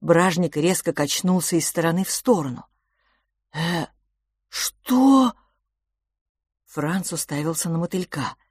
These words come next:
Тот вновь сделал то же странное движение. И Франц вдруг понял, что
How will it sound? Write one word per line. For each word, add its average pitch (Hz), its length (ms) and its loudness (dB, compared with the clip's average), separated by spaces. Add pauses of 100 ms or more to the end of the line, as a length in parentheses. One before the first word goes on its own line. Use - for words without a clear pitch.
(420)
Тот 180 220 2
вновь 180 340 4
сделал 180 480 2
то 208 160 0
же 202 120 0
странное 214 460 4
движение. 190 720 2 (560)
И 185 80 2
Франц 226 380 4
вдруг 190 360 0
понял, 226 440 6
что 226 360 0